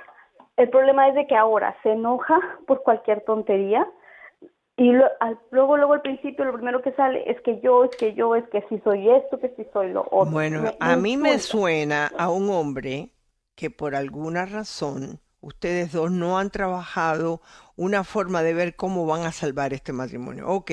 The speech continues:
Speaker 2: tú le contaste todo. Tú sabes la cantidad de, de cómo él se siente por dentro. Entonces yo creo que ustedes dos tienen que hablar y decir,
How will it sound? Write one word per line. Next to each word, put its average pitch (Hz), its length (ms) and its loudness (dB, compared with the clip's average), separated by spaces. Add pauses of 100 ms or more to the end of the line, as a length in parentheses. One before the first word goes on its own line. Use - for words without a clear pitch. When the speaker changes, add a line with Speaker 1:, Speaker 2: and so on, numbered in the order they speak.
(140)
Speaker 2:
tú 170 100 -4
le 185 120 -2
contaste 175 440 -6
todo. 123 360 -8
Tú 175 120 -16
sabes 220 240 -4
la 220 100 -2
cantidad 170 520 -4
de, 175 180 -4 (380)
de 151 320 -6 (180)
cómo 190 280 0
él 226 100 0
se 220 160 -6
siente 226 320 -4
por 214 200 -6
dentro. 254 360 -6
Entonces 127 340 -16
yo 131 80 -10
creo 202 360 -2
que 185 80 -10
ustedes 233 340 -2
dos 233 180 -2
tienen 226 320 -2
que - 300 -8
hablar 156 440 0
y 165 100 -4
decir, 156 420 -6